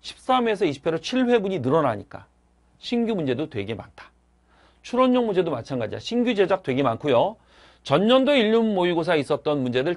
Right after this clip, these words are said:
대부분 다 변형을 했어요. 추론형은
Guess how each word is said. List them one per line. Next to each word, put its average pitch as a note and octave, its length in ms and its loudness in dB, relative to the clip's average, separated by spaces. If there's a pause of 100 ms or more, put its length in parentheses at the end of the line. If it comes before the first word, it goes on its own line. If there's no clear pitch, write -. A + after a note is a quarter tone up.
대부분 G3 680 0
다 C4 140 6
변형을 C3+ 340 -2
했어요. G2+ 260 -14 (260)
추론형은 A3 640 0